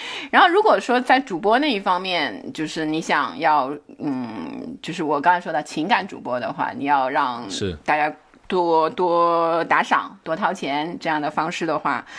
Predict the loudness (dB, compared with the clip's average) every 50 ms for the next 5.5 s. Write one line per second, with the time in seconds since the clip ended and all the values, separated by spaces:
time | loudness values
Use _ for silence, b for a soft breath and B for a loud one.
0 | B B B -14 B B 0 0 0 2 2 0 2 2 2 2 2 0 -2 -2
1 | -2 -2 -2 -4 -6 -8 -8 -8 -8 -8 -8 -8 -8 -8 -6 -4 -4 -4 -4 -4
2 | -6 -8 -12 -18 -20 _ -10 -6 -4 -4 -4 -4 -4 -4 -4 -4 -2 -4 -4 -2
3 | -2 0 0 0 -2 0 0 0 0 0 -4 -8 -12 -8 -6 -4 -4 -4 -4 -6
4 | -6 -8 -10 -12 -16 -20 _ _ -6 -4 -4 -4 -4 -6 -8 -8 -10 -8 -6 -6
5 | -4 -4 -2 -4 -4 -4 -8 -10 -12